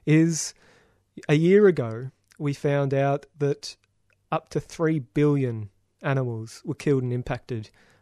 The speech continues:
by bushfires on the east coast of Australia. That's three billion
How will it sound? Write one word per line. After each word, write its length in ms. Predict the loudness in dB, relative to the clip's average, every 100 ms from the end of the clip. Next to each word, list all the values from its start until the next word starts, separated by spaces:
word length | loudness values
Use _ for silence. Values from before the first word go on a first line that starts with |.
| _
by 160 | -2 0
bushfires 640 | -2 -4 -2 -2 -2 -4
on 80 | -6
the 120 | -4
east 200 | -4 -4
coast 260 | -8 -6 -10
of 80 |
Australia. 460 | -12 -12 -14 -14 -16 _ _ _ _ _ _ _ _ _
That's 180 | -6 -6
three 400 | -2 2 4 2
billion 680 | 0 2 4 2 0 -2